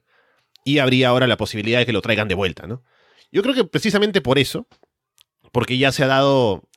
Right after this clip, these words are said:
eh, este paso de él por Japón y ya tendría como la libertad de volver, es que resurgen esas noticias, ¿no? Un poco para poner nuevamente a Jack Perry de pronto en, en boca de todo el mundo,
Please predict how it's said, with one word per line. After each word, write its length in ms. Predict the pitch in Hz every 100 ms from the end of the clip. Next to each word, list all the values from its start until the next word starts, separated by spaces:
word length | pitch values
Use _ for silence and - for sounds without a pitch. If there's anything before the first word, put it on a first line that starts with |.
| -
eh, 280 | 101 98 110
este 200 | - 117
paso 240 | 123 143
de 80 | 120
él 80 | 120
por 120 | 110
Japón 360 | 120 151 156
y 60 | 110
ya 100 | 107
tendría 360 | 104 107 110 101
como 180 | 98
la 60 | 92
libertad 360 | 92 90 113 113
de 60 |
volver, 360 | 104 143 147 147 _ _ - -
es 140 | 175 -
que 280 | 185 101 -
resurgen 360 | 143 208 165 180
esas 220 | 160 151
noticias, 400 | 131 123 - 87
¿no? 80 | 160
Un 60 |
poco 240 | 165 165 139
para 260 | 110 92 _ _ _
poner 260 | 117 151 151
nuevamente 380 | 147 147 151 139
a 20 |
Jack 160 | 139 -
Perry 240 | 135 147
de 80 | 113
pronto 460 | 131 127 131 123
en, 400 | 95 95 92 87 - _ -
en 240 | 107 104
boca 200 | 139 139
de 100 | 120
todo 180 | 113 135
el 80 | 151
mundo, 340 | 170 135 170